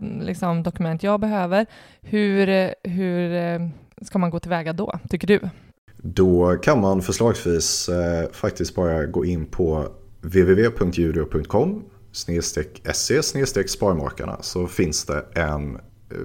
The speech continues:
Speaker 2: vidare liksom information kring alla de här dokumenten vi har pratat om, mer information om,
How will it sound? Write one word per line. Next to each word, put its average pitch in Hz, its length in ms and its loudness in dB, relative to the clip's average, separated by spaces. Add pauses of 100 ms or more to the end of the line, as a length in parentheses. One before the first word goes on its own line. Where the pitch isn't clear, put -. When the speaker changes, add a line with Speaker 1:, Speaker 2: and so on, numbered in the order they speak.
Speaker 2:
vidare 107 500 6
liksom 95 260 2
information 90 640 2
kring 85 300 0
alla 82 140 2
de 82 100 0
här 80 80 -2
dokumenten 78 460 -6
vi 78 60 -4
har 76 80 -4
pratat 110 360 2
om, 107 480 2 (100)
mer 95 160 4
information 90 540 0
om, 78 200 -4